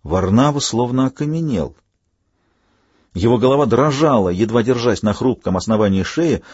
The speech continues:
но усилием воли он заставил себя говорить спокойно.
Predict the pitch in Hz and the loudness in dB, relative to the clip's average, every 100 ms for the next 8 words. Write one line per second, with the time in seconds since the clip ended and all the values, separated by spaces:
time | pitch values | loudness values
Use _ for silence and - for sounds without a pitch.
0 | - - - 175 - 143 123 120 131 156 | -14 -2 0 0 2 2 4 4 4 4
1 | 110 117 123 131 139 101 92 104 95 101 | 4 4 2 0 2 2 0 0 2 2
2 | 147 151 127 123 110 87 | 2 0 -6 0 0 0